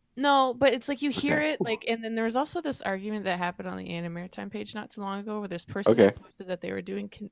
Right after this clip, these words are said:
Speaker 1: like, commissions, uh, or whatever before the actual convention, and that she was going, and that, you know, if people commissioned her, she would just bring them there and, like, give them out there kind of thing, like,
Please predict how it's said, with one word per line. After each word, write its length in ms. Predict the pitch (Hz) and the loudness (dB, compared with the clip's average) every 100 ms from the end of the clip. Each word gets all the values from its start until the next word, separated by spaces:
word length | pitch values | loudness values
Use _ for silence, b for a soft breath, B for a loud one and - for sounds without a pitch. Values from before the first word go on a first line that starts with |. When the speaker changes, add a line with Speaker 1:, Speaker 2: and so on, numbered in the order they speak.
| - | -10
Speaker 1:
like, 320 | 165 - - b b b | -12 -12 -20 b b b
commissions, 720 | - 190 180 - 92 190 - - _ _ _ _ _ _ - | -12 -8 -4 -4 -6 -10 -14 -14 _ _ _ _ _ _ -6
uh, 380 | 175 160 165 180 - - | -4 -2 -6 -10 -14 -8
or 100 | 180 | -6
whatever 340 | 165 165 170 | -6 -6 -8
before 480 | - 175 - 170 170 | -8 -14 -6 -4 -4
the 100 | 170 | -4
actual 260 | 170 - | -6 -6
convention, 520 | 190 190 226 226 233 220 | -12 -8 -6 -4 -6 -4
and 100 | 185 | -6
that 140 | - | -8
she 260 | - - 175 | -8 -8 -8
was 140 | 170 | -6
going, 340 | - 175 180 | -2 0 0
and 100 | 170 | -4
that, 140 | 170 - _ | -8 -10 _
you 200 | 180 170 | -12 -8
know, 120 | 180 | -6
if 80 | 175 | -8
people 240 | 180 175 | -12 -14
commissioned 400 | - 185 175 165 | -12 -10 -8 -10
her, 140 | 170 170 | -8 -8
she 160 | - | -8
would 80 | 170 | -10
just 160 | 165 - | -12 -10
bring 140 | 156 | -8
them 140 | 170 165 | -8 -4
there 180 | 170 175 | -4 -4
and, 100 | 165 | -4
like, 140 | 165 _ | -8 _
give 160 | 165 170 | -12 -10
them 120 | 160 | -8
out 160 | 170 | -8
there 200 | - 175 | -2 -2
kind 220 | 175 196 190 | -4 -8 -8
of 60 | |
thing, 280 | - 202 208 | -6 -6 -6
like, 300 | 196 87 - | -6 -8 -10